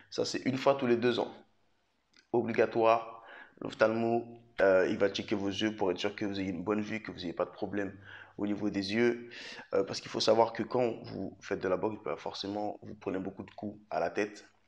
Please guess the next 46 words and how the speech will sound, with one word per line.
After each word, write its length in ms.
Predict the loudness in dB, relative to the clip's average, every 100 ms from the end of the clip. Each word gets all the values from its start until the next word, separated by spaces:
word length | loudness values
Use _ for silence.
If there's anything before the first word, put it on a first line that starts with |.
| _ _
et 260 | -4 -4 -6
que 140 | -6
vous 240 | -6 -6 -10
pouvez 280 | -8 -2
endommager 440 | -2 -2 -2 -2 -2
votre 220 | -6 -8
vue. 180 | -12 -18 -20 -18 -18 -18 -20 -20 _ _ _
S-, 260 | -14 -12 -12 -16 _ _ -12
surtout 480 | 0 0 2 0 2
quand, 360 | 4 4 4 0
justement, 400 | -4 -2 0 0
c'est 140 | -2
pour 100 | -2
ça 100 | -2
que 80 | -2
c'est 100 | -6
très 220 | -2 0
important 340 | 0 0 -2
d'avoir 300 | -2 0 -2
du 120 | -2 -6
bon 140 | -4
matériel 560 | -4 -4 -4 -2 -6 -8 -18 -20 -20 -8
et 80 | -2
on 80 | 2
va 200 | 4 4 2
y 60 |
venir 300 | -4 -4 -2
après. 460 | -2 0 -2 -2 -14 _ _ _ -20 -20 _ -8 0
Euh, 380 | 0 2 -2 -2 -8 -18 -2
quand 140 | 4 4
vous 220 | 2 -2
effectuez 320 | -2 0 -2
du 100 | -2
sparring, 540 | 4 6 6 2 0 0
faire 180 | 2
attention 320 | 2 0 -4 -4
que 80 |
votre 280 | -6 -4 -4
adversaire, 400 | -2 -2 -2 -2
lui 80 | -2
aussi, 200 | -2 -2
n'ait 80 | 2
pas 140 | 4
des 100 | 4
gants 160 | 2 4
abîmés, 600 | 4 4 2 2 0